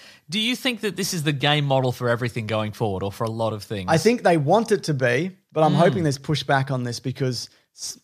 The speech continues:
Speaker 2: I'd rather something in the, in the realm of Spider-Man P S four.
Speaker 1: Yes.
Speaker 2: The reason Spider-Man P S four 'cause it can exist is because that's a system seller and this isn't. And even though I can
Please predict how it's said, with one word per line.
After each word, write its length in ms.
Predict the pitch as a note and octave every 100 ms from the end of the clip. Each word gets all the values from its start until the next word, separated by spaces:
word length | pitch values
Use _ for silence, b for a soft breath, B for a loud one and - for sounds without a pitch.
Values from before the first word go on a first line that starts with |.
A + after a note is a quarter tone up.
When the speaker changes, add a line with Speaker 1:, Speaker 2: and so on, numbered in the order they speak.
| _
Speaker 2:
I'd 180 | D3+ D#3+
rather 200 | D#3+ D3+
something 300 | C#3 D3 D#3+ C#3
in 120 | C3
the, 160 | B2+ B2 C3 _ _ _ _
in 160 | - C#3+
the 120 | C3
realm 400 | A#2+ C3 C3 B2
of 120 | A#2+
Spider-Man 680 | - - C3+ C3+ B2+ A#2+ A2
P 180 | G#2+ A#2
S 160 | A2+ -
four. 380 | B2+ A#2 A#2 - b
Speaker 1:
Yes. 240 | C#3 C#3+ B2
Speaker 2:
The 60 |
reason 280 | G3 C#4+ C#4+
Spider-Man 400 | - G3+ F3+ E3
P 140 | E3 D#3+
S 100 | C3+
four 180 | D#3
'cause 200 | C#3 C3
it 120 | C3 -
can 120 | C3
exist 380 | A#2+ C#3 C3+ -
is 80 | A#2+
because 320 | B2+ B2+ - b b
that's 220 | F3 F3+
a 60 | D#3
system 420 | - D#3+ - C#3+
seller 480 | B2+ B2 A#2 A2 A2 - _ _ _ _ -
and 160 | D3
this 180 | D#3 -
isn't. 300 | C#3 A#2 - _ _ _
And 140 | D3+ F#3
even 200 | G#3+ G3+
though 120 | F3
I 220 | D#3+ D#3
can 260 | E3 D3